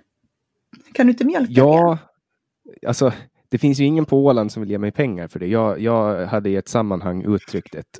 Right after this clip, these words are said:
Speaker 2: ett internskämt som överhördes av en person som tolkade som drogliberalt, och det gjorde ju att jag fick, eh, ja, men public service-radion på mig och, och, och sen tidningarna i tätt släptåg.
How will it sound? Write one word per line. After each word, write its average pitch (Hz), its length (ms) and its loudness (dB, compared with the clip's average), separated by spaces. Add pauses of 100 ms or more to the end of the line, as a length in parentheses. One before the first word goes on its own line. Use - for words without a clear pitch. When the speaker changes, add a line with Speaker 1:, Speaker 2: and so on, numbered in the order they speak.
Speaker 2:
ett - 220 -16
internskämt 101 800 -4
som 90 140 -10
överhördes 92 680 -4
av 95 80 -6
en 92 100 -6
person 95 480 -2 (360)
som 98 200 -4
tolkade 95 440 0
som 87 300 -8
drogliberalt, 90 800 -2
och 98 40 -8
det 101 100 0
gjorde 101 240 0
ju 87 60 -2
att 87 120 -6
jag 95 180 -2
fick, - 400 -12 (560)
eh, - 160 -10 (180)
ja, 95 100 -2
men 98 180 0
public 98 320 -2
service-radion 90 840 0
på 90 240 -4
mig 82 360 -8
och, 82 180 -8
och, 87 260 -10
och 90 100 -12
sen 90 220 -6
tidningarna 87 540 -8
i 87 40 -12
tätt 92 180 -10 (260)
släptåg. - 600 -8